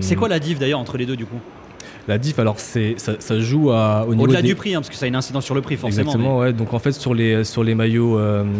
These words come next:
Speaker 2: sur les maillots, euh, de, euh, pro, on va dire authentiques, euh, il y a une, euh, ils sont cent pour cent recyclés.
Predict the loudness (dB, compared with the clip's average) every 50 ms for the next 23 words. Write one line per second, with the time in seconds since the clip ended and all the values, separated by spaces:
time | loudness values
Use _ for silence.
0 | -4 -4 -4 -2 0 0 2 2 2 2 2 2 2 2 0 0 -2 -4 -6 -6
1 | -4 -4 -2 0 0 0 0 -2 -2 -2 -2 -4 -4 -4 -6 -8 -8 -6 -4 0
2 | 2 2 2 0 -2 -8 -12 -8 -8 -4 -4 -2 -2 -2 -2 -2 -2 -2 -2 -4
3 | -4 -16 -18 -20 -18 -18 -20 -20 -20 -18 -12 -4 -2 0 2 2 2 2 2 2
4 | 2 2 0 0 0 0 2 2 2 0 0 0 0 0 0 0 0 0 0 -2
5 | -2 -4 -4 -4 -4 -2 -2 -2 -4 -4 -4 -2 -2 -2 -2 -2 0 0 -2 -2